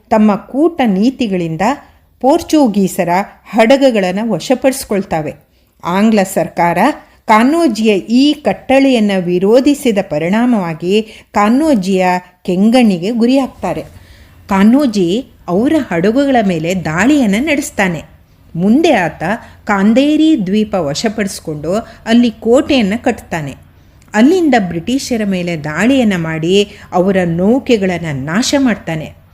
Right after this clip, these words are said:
ಅಂತಿಮವಾಗಿ ಬ್ರಿಟಿಷರು ಸೋತು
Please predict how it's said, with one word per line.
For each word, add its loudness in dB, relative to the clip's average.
ಅಂತಿಮವಾಗಿ -2
ಬ್ರಿಟಿಷರು 0
ಸೋತು -2